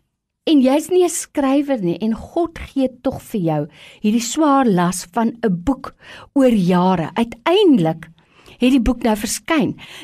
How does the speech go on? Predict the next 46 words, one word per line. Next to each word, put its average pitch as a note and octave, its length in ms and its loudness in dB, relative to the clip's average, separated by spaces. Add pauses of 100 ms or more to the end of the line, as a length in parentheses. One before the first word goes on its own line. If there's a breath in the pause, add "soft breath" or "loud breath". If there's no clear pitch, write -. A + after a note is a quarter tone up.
(140 loud breath)
Nou, - 120 0
ek F#4+ 80 -2
wil A#4+ 100 2
sommer A#4+ 240 -2
gou-gou G4 340 0
vir - 180 0
jou A#3 140 4
net D4 360 2
hier D4+ 260 4
en D4+ 100 4
daar G#3 260 2
'n - 120 -12
paar D4+ 180 2
van D4+ 120 0
die C4 140 0
hoof-, - 280 -2
hoofstukke B3+ 540 0
lees F3+ 480 -2 (120)
wat A#3+ 240 -2
in D4 60 6
die C#4+ 100 6
boek A#3 200 -2
is. F#3+ 120 -2
Die D4 180 -2
titel A4 260 0
van E4 160 2
die B3 80 4
boek G#3 220 -2
is G#3 180 -2 (340 loud breath)
Ons F4+ 340 4
leef D#3+ 580 -2 (360 soft breath)
uit A3 120 2
die F#3+ 200 -4
krag G3 440 -4 (220)
van F3+ 240 -2
God. - 380 -6 (400 loud breath)
Hier's D#4+ 180 4
byvoorbeeld E4+ 640 2
hoofstukke D4+ 540 0
soos A#3+ 320 0 (320 loud breath)
hoe C#4+ 160 4
om D4+ 180 4
staande F4+ 720 2
te E4+ 120 -2
bly A3 260 2
deur A#3 240 0